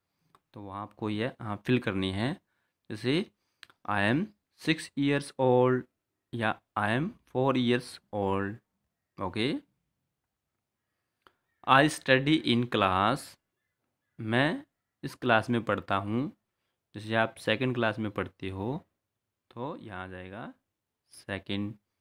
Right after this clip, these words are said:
I study in class second। The name of my school is, मेरे स्कूल का नेम है,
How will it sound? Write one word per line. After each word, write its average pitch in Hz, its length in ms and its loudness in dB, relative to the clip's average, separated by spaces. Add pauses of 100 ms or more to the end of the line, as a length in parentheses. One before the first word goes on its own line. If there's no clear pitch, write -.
(400)
I 104 200 -4
study 104 460 -4
in 104 120 -2
class 104 400 -2 (1040)
second। 98 500 -2 (2250)
The 120 160 2
name 139 320 6
of 151 180 4
my 147 220 6
school 127 420 2 (140)
is, 98 220 -2 (400)
मेरे 120 240 2
स्कूल 139 300 -4
का 131 160 4
नेम 95 380 0
है, 107 260 -2